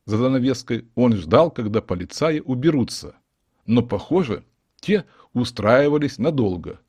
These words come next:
Полицай, что был помоложе, уселся к столу,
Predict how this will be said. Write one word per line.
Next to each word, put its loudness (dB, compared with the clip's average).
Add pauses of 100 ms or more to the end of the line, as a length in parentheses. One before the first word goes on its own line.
(640)
Полицай, 2
что -2 (140)
был 6
помоложе, 0 (560)
уселся 2
к -10
столу, -2